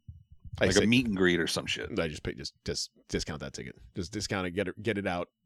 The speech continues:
Speaker 1: sell it, and you're still in the room. <laughs> And you could look around the pillar and see what's, what else is going on, or look up at the screen and just know that something's going <laughs> on, on the other side of that pillar.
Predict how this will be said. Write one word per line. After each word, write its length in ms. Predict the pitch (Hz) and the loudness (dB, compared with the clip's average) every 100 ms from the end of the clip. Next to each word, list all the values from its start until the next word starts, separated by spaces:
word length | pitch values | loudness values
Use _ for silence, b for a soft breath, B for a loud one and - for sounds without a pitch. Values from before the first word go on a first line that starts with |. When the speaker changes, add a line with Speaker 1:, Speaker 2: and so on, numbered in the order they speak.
| - | -8
Speaker 1:
sell 260 | - 104 | 0 0
it, 80 | 95 - _ _ | 0 -6 _ _
and 520 | 82 78 78 78 76 - _ _ _ _ _ _ | -6 -6 -8 -10 -14 -18 _ _ _ _ _ _
you're 140 | 107 | 0
still 220 | - 113 | 2 0
in 60 | 90 | -2
the 80 | 80 | -6
room. 160 | 65 - _ _ _ _ | -12 -16 _ _ _ _
<laughs> 500 | - - - 113 123 | -8 -4 -2 0 0
And 140 | 127 104 | -2 -4
you 60 | |
could 120 | 104 104 | -4 -4
look 140 | 117 | -4
around 200 | 113 107 | -6 -8
the 60 | 95 | -12
pillar 320 | - 98 95 | -8 -8 -6
and 140 | 90 | -4
see 160 | - 98 | -2 -2
what's, 260 | 90 90 - | -2 -6 -6
what 140 | 98 | -4
else 140 | 95 | -2
is 60 | - | -2
going 180 | 98 92 | -2 -4
on, 280 | 90 87 87 | -4 -6 -6
or 180 | 80 - b b b | -8 -12 b b b
look 140 | 120 | 0
up 60 | 107 | 2
at 80 | 113 | 0
the 80 | 98 | 0
screen 360 | - 107 101 | 0 0 0
and 80 | 90 | -2
just 140 | 92 | -4
know 180 | 95 90 | -2 -2
that 120 | 90 | -2
something's 220 | - 92 92 | -2 -4 -2
going 180 | 107 | -4
<laughs> 80 | 104 | 2
on, 80 | 202 | 4
on 60 | 180 | 6
the 100 | 175 | 4
other 100 | 208 | 4
side 240 | - 151 | 0 0
of 60 | 131 | 0
that 140 | 104 | -2
pillar. 220 | - 110 | -4 -6